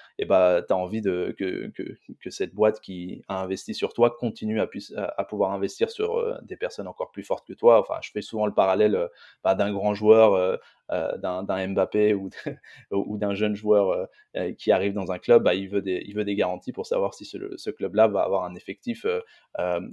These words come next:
compétitif, s'il va continuer à investir dans le temps. C'est pas une fin en soi, euh, que ce joueur-là, euh, soit recruté, euh, dans, dans un, dans une belle écurie. Donc, c'est un petit peu cet état d'esprit-là qu'on essaye de, euh,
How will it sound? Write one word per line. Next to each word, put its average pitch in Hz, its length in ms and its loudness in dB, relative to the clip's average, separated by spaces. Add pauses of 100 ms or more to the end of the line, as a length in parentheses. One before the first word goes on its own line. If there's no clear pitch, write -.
compétitif, 113 600 -4
s'il 104 140 -8
va 90 160 2
continuer 107 420 -6
à 98 60 -4
investir 92 400 -6
dans 92 100 -8
le 87 80 -10
temps. 135 240 2 (260)
C'est - 160 -14
pas 104 120 0
une 101 100 -2
fin 110 200 0
en 98 120 0
soi, 113 400 4 (140)
euh, 90 160 -6
que 107 100 -6
ce 101 160 -6
joueur-là, 98 500 4
euh, 92 220 0
soit - 220 -2
recruté, 98 440 -4
euh, 90 200 2
dans, 95 200 -12
dans 98 240 -12
un, 92 140 -12 (280)
dans 98 80 -8
une 104 180 0
belle 104 100 4
écurie. 104 360 -2
Donc, 95 160 -10
c'est - 80 -6
un 104 80 -2
petit 110 140 -10
peu 135 120 2
cet 120 220 -4
état 101 180 0
d'esprit-là 107 400 -2
qu'on 98 160 -10
essaye 107 240 -8
de, 95 240 -2 (340)
euh, 90 420 -2